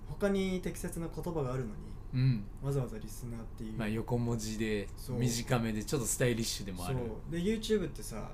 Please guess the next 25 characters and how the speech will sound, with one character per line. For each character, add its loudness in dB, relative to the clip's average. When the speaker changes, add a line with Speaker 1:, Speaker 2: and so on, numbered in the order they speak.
Speaker 1:
あ -4
の -6
ー、 -6
な -4
ん -6
て -8
い -6
う -6
の、 -8
自 0
由 2
と -4
い -2
う -6
か -8
さ、 -8
Speaker 2:
う -2
ん。 -2
Speaker 1:
だ -4
か -6
ら -6
別 -4
に 0
そ -2
の、 -2